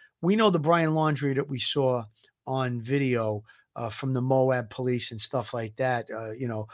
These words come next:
but we don't know the real Brian Laundrie. And, uh, I'm sure that the investigators digging deep into his social media, digging deep into his past, they know who the Bri-,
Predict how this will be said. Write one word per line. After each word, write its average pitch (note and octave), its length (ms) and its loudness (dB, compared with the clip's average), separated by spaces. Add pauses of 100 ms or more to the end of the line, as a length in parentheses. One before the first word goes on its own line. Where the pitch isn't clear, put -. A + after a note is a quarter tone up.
(140)
but G#3+ 120 4
we D4 80 10
don't B3 180 8
know G3 160 12
the D#3 120 10
real D3 280 10
Brian B2 520 -2
Laundrie. D3+ 580 -2 (340)
And, E3+ 300 0
uh, E3+ 220 6
I'm E3 120 2
sure G#3+ 220 2
that G3+ 100 8
the F#3 100 2
investigators C#3+ 1040 2 (500)
digging F3+ 400 8
deep F#3 320 2
into D3 200 -2
his C3 240 0
social F3+ 460 2
media, D#3+ 640 4
digging D#3 380 -2
deep E3 240 -4
into C#3 180 -10
his B2 220 -6
past, C#3+ 440 -2 (320)
they G#3+ 300 6
know D#3 260 6
who C3 140 2
the B2 100 -4
Bri-, C3+ 300 -2